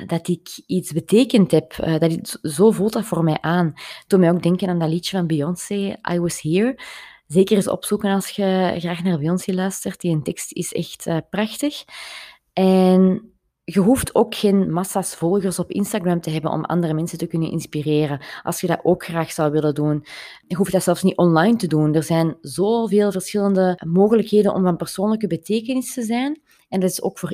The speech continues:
iedereen anders. Dus maak er vooral je eigen verhaal van. Maar dan ga ik toch terugkomen ook op de zelfkennis, hè. Het, het begint echt bij jezelf. Waar word jij blij van? En wat voelt jij dat je missie is hier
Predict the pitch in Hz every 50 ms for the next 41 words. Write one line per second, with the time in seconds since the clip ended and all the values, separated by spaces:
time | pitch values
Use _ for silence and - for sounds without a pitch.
0 | - - 202 226 247 247 214 196 175 - - 160 180 214 240 311 330 - - -
1 | - - - - - - - - _ 196 190 - - - - 185 196 202 196 -
2 | - 175 156 151 165 196 226 208 - - 190 190 - - 170 175 185 202 190 202
3 | 202 170 151 151 151 151 170 190 190 - 156 151 151 151 147 - - - - -
4 | - _ _ _ - 190 190 185 175 180 180 180 175 - - - - 226 240 -
5 | - - - 233 220 226 - - 226 226 226 - - 208 214 226 175 170 151 -
6 | 165 160 180 190 - - - 160 156 151 143 151 196 202 - - - - - -
7 | - - - - 160 165 165 - 175 - 190 196 196 190 - - - 147 - -
8 | - - - - - _ - - - - _ _ - 180 190 185 190 190 170 -
9 | 175 160 156 160 156 - - - - - _ - - - - _ - - 147 160
10 | 165 180 185 175 175 - - - - 180 165 160 143 151 151 147 147 147 147 -
11 | 151 147 151 151 - - - 156 151 151 151 147 - - - - - - - -
12 | - - - _ _ _ _ _ _ _ - 160 190 208 214 214 196 196 196 190
13 | - - - 196 196 202 208 208 208 196 - - - - _ _ _ - 175 180
14 | 165 170 165 165 190 180 - - 175 175 165 - - - 160 160 160 165 160 -
15 | - - - - -